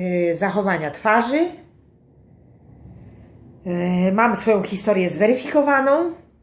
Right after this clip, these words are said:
Nie mam do pani pretensji, nie mam do nikogo pretensji i umrę, ponieważ podejmę taką decyzję niewożenia swojej, swojego tyłka dłużej niż pięć minut. Po prostu przestanę jeść.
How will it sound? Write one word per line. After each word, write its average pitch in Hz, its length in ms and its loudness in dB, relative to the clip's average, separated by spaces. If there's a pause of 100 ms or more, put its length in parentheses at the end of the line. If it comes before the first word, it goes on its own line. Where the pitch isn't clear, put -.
(800)
Nie 185 160 -6
mam 269 160 -2
do 220 80 0
pani 220 240 2
pretensji, 294 720 -2
nie 240 60 -2
mam 208 160 -2
do 233 80 0
nikogo 240 440 2
pretensji 180 760 -6 (280)
i 262 100 -8
umrę, 285 360 2
ponieważ 214 720 -2 (300)
podejmę 269 400 2
taką 269 300 -2
decyzję 151 720 -2 (580)
niewożenia 175 960 -2
swojej, 147 720 -6 (1120)
swojego 196 400 -4
tyłka 180 380 -2
dłużej 214 500 4
niż 190 180 -4
pięć 185 200 -6
minut. 185 260 -6
Po 311 120 -4
prostu 311 320 -2
przestanę 233 460 -2
jeść. - 680 -2